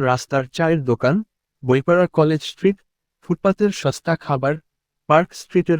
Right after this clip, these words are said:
কফি হাউস, কিংবা হাতুড়ির মতো চলা ট্রাম, সবকিছু মিলিয়ে কলকাতা এক অনন্য আবেগ। কলকাতা পশ্চিমবঙ্গ রাজনীতির কেন্দ্রবিন্দু। স্বাধীনতার পর বামফ্রন্টের দীর্ঘ রাজত্ব,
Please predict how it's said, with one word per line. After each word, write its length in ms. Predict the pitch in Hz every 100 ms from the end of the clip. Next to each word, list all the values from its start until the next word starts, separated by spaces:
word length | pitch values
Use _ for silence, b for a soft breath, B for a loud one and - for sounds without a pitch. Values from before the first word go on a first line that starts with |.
| -
কফি 260 | 139 - 131
হাউস, 280 | 139 180 - _ _ _ 180
কিংবা 260 | 180 208
হাতুড়ির 520 | 214 170 - 165 180 165
মতো 300 | 131 127 -
চলা 320 | 143 135 123 143
ট্রাম, 300 | - 170 202 233 _ _ _
সবকিছু 420 | - 180 185 196 208
মিলিয়ে 320 | 165 131 143 202
কলকাতা 500 | 180 143 127 - 165 208
এক 160 | 123 117
অনন্য 400 | - 127 131 127 127
আবেগ। 340 | 123 110 110 - _ _ _ _ _ _ _ -
কলকাতা 460 | 165 170 196 196 190
পশ্চিমবঙ্গ 680 | - 147 - 160 151 151 151 147
রাজনীতির 500 | 131 127 139 143 156
কেন্দ্রবিন্দু। 640 | - 139 120 117 117 110 110 - _ -
স্বাধীনতার 680 | - 151 190 196 208 208 196
পর 240 | - 165 165 135
বামফ্রন্টের 600 | 127 127 170 156 160 143 120
দীর্ঘ 200 | 135 160
রাজত্ব, 560 | 135 120 113 127 -